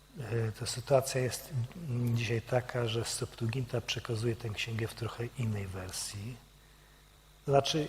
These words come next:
liczba rozdziałów jest ta sama, liczba wierszy prawie ta sama, ale niektóre wiersze się diametralnie różnią, no, bardzo mocno.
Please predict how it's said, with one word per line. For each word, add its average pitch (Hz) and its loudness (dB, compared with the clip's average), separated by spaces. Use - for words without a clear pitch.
liczba 143 8
rozdziałów 131 8
jest - 2
ta 117 0
sama, 98 -4
liczba 127 2
wierszy 120 2
prawie 110 4
ta - -8
sama, 104 -6
ale 120 4
niektóre 123 0
wiersze 127 2
się - -4
diametralnie 123 0
różnią, 98 -4
no, - -14
bardzo 104 -4
mocno. 90 -10